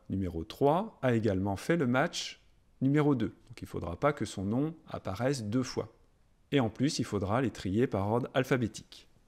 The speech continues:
Donc voilà la requête qu'il me proposait par rapport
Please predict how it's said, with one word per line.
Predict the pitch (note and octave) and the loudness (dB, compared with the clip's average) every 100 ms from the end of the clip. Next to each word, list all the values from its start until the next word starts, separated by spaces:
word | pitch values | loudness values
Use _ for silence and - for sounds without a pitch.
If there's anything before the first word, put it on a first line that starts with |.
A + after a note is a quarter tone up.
| _ _ _ _ | _ _ _ _
Donc | - C#3 | 0 4
voilà | F3 G3 | 4 4
la | F3+ | 4
requête | D3+ D3 E3 D#3 - - | 4 4 4 2 0 -8
qu'il | - | 0
me | B2+ B2+ | 4 4
proposait | B2+ C3 C3 B2+ C3+ C3+ B2+ - | 4 0 2 2 2 0 -2 -4
par | G2 | -2
rapport | G2+ - A2 G2+ D#2 | -2 0 2 2 -2